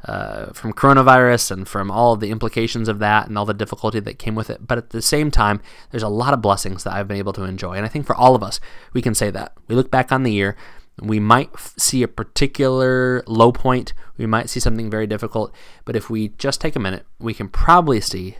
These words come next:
that there is a lot of grace, a lot of mercy, a lot of good things that we've been able to enjoy.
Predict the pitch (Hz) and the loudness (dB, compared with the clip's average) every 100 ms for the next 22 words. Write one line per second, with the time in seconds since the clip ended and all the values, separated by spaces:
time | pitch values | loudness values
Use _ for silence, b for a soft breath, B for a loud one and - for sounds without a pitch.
0 | - - 107 120 110 101 98 95 117 131 | -14 -12 -4 -2 -2 -4 -8 0 4 4
1 | - 113 - 101 98 - 113 135 113 101 | 2 -8 -6 -6 -6 -2 0 0 -2 -6
2 | - 98 B B B 110 117 123 120 117 | -4 -4 B B B 2 2 2 0 -2
3 | - 110 104 101 98 104 101 98 107 120 | 0 -6 -4 -6 -6 -6 -6 -10 -6 -6
4 | 120 - 101 107 101 101 92 | -6 -6 -6 -6 -4 -4 -4